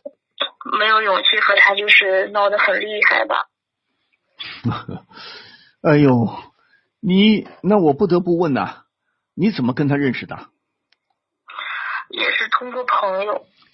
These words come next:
Speaker 2: 对呀，通过朋友认识的。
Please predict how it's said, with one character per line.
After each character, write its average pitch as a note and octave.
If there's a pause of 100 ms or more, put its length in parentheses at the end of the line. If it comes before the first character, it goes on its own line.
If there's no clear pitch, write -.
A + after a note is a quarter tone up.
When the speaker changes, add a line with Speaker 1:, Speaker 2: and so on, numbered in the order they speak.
Speaker 2:
对 B3
呀， A3 (520)
通 D4+
过 G#3+
朋 E3+
友 B3
认 B2+
识 -
的。 -